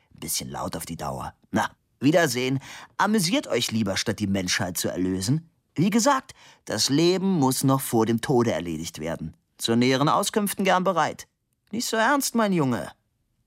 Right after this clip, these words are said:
Er gab beiden die Hand, ging und warf die Tür ins Schloss. Labude hielt sich nachträglich die Ohren zu,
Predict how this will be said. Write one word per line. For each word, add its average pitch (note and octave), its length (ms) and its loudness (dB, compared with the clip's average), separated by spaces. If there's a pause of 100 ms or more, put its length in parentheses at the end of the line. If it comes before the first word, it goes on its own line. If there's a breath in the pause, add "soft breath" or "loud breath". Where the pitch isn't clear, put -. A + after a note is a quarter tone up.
(1040)
Er G2 100 -2
gab G2 200 -2
beiden G2+ 280 0
die F#2 160 -4
Hand, C3+ 320 -2 (520)
ging A2+ 320 2 (460)
und G2 180 -6
warf F#2 160 -6
die G2 100 -8
Tür - 180 -6
ins - 140 -6
Schloss. - 340 -8 (2750)
Labude A2 420 0
hielt G#2 200 -4
sich - 200 -6
nachträglich G2 560 -4
die - 120 -8
Ohren F2 300 -4
zu, - 280 -8